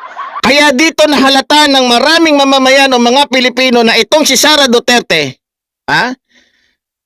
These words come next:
ay hindi magaling sa English o mahina sa English. Ha? Hindi siya makapagsalita ng English ng diretsyo. At hindi masyadong nakakaintindi sa English. Kasi,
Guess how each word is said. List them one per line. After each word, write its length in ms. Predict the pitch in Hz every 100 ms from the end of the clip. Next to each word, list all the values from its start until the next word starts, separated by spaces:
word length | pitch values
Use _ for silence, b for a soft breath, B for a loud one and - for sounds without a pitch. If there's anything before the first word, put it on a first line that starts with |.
| -
ay 160 | 277 262
hindi 380 | 233 254 262 330 277 _ -
magaling 580 | 160 262 254 262 294 269
sa 160 | 247 262
English 380 | 247 240 -
o 100 | 233
mahina 480 | 226 214 226 262 240
sa 160 | 202 208
English. 560 | 208 196 196 - - _ _ _ _ _ _ _ _
Ha? 240 | 139 208 226 - _ _ _ _ _ _ _ _ 220
Hindi 300 | 262 302 277
siya 160 | 302
makapagsalita 800 | 285 285 277 277 269 262 269 302
ng 180 | 277 262 269
English 320 | 269 254 214
ng 160 | 262
diretsyo. 560 | 247 247 240 - 247 - _ _ _ _ _ _ _
At 100 | 233 247
hindi 260 | 247 294
masyadong 560 | 294 262 269 285 285 277 233
nakakaintindi 800 | 262 269 247 269 233 254 240 214
sa 160 | -
English. 460 | 254 240 226 202 -
Kasi, 420 | 269 294 262 233